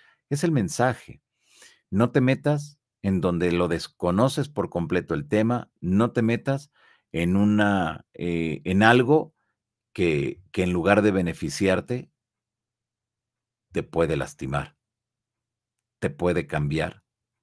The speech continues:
tu forma de vivir, tu forma de ser.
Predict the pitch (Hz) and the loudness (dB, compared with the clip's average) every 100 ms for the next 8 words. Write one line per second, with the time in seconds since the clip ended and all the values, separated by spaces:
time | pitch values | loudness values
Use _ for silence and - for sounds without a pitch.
0 | _ _ _ - - - - 78 73 69 | _ _ _ -10 -8 -2 -2 -2 -4 -6
1 | 67 65 69 - _ _ _ _ 71 - | -8 -8 -10 -14 _ _ _ _ -14 -8
2 | 76 71 67 - - 57 | -6 -6 -8 -12 -20 -20